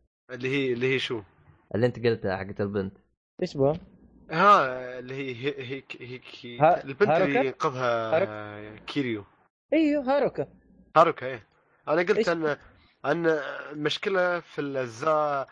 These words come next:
Speaker 1: تقريبًا في قصة، في سلسلة ياكوزا، ياكوزا زيرو،
Speaker 3: هي
Speaker 1: كيوامي وسكس.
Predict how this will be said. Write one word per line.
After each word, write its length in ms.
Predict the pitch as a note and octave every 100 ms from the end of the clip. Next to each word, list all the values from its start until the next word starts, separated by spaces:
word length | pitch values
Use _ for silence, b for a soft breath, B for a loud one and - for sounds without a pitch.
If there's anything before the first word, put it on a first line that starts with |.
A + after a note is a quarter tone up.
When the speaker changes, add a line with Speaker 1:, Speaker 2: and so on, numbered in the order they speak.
| b b b -
Speaker 1:
تقريبًا 340 | F#3 A3+ G3
في 80 | D#3
قصة، 220 | - F3+
في 240 | D3+ - -
سلسلة 360 | F3 - B2+ - -
ياكوزا، 480 | B2+ C3 C#3 G#2+ G#2
ياكوزا 420 | G2+ G2+ A2+ A2+
زيرو، 320 | G#2+ C3+ C3+ C3+
Speaker 3:
هي 200 | F3+ C3+
Speaker 1:
كيوامي 440 | A#2+ C#3 C#3 C3
وسكس. 560 | A2+ - C#3+ - -